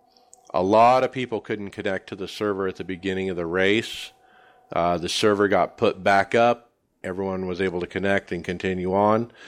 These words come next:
Not too many people affected. I mean, uh, it sounded like most teams or most people were able to get back in the car by the start of the race, even though initially it didn't kick off well.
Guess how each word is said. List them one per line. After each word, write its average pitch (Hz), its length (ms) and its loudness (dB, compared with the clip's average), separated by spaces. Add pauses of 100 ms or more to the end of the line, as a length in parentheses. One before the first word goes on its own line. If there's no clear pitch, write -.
(240)
Not 127 400 4
too 226 300 -2
many 113 260 2
people 104 440 -2
affected. 104 680 2
I 95 80 -4
mean, 98 380 -6 (360)
uh, 95 180 -2
it 107 140 -6
sounded 135 220 2
like 117 160 2
most 120 400 2
teams 117 420 -2
or 101 80 -2
most 110 380 0
people 117 260 -8
were 107 120 0
able 101 240 0
to 95 80 -6
get 104 340 2 (600)
back 104 260 4
in 110 80 0
the 104 80 -2
car 101 380 4
by 101 280 4
the 104 140 -2
start 101 320 0
of 95 80 -4
the 90 80 -2
race, 90 580 -2 (400)
even 101 320 2
though 101 240 4
initially 95 640 0
it 85 80 -6
didn't 92 240 -6
kick - 260 -8
off 90 320 -2
well. 71 360 -6